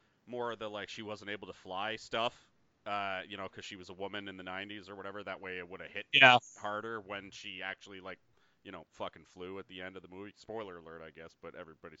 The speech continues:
Speaker 1: you're pretty much the last one to see it anyway, Craig. Um,
Speaker 2: Yeah, I don't, I feel, I feel that's probably true.
Speaker 1: Well, you could probably tell by the tone of my voice that I, I am quite creased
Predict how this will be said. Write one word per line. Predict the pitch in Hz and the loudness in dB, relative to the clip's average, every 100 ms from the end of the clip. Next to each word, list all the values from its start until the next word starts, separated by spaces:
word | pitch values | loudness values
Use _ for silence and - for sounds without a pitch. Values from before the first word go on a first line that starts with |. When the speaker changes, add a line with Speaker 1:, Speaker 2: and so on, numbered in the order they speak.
| - | -18
Speaker 1:
you're | 107 117 127 | -14 -12 -6
pretty | 123 | -6
much | 98 95 | -6 -8
the | 92 | -8
last | 90 87 | -8 -8
one | 87 | -16
to | 78 | -14
see | 98 | -12
it | 87 | -12
anyway, | 90 87 | -14 -16
Craig. | 85 107 - - - - | -14 -14 -16 -20 -20 2
Um, | 147 147 143 147 143 143 139 | 6 6 6 4 0 6 12
Speaker 2:
Yeah, | 143 | 12
I | 135 143 | 12 12
don't, | 147 147 - | 12 10 -14
I | - | 10
feel, | 151 | 12
I | 151 | 12
feel | 139 143 | 12 12
that's | 131 | 12
probably | - 117 104 | 12 12 10
true. | 110 107 92 - | 6 4 2 2
Speaker 1:
Well, | 202 202 180 - - - | 10 12 12 6 -10 -4
you | 202 | -2
could | 214 | 2
probably | - 277 220 156 151 | 4 4 4 -2 -4
tell | - 156 143 127 | 2 4 6 4
by | 117 135 127 127 | 4 6 6 6
the | 117 120 | 2 -2
tone | 151 135 | 2 2
of | 123 | 2
my | 113 113 | 0 0
voice | 107 117 107 - - - 120 | 2 2 2 -2 -14 -10 0
that | 120 113 - - | 2 2 -2 2
I, | 131 135 139 | 6 6 8
I | 139 | 8
am | 147 127 | 8 6
quite | - 143 123 - | 2 4 4 2
creased | - 131 110 - - | -2 0 0 -4 -8